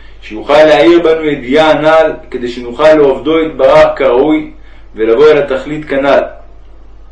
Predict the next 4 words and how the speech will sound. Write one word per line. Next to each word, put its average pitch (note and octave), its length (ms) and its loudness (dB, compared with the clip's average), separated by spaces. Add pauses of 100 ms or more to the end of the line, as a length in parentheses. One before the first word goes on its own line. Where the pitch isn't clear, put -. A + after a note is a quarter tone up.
(1120)
הששת E3 420 0
ימים D#3+ 500 -4
הם C3+ 140 -6
התחלה, C#3+ 440 0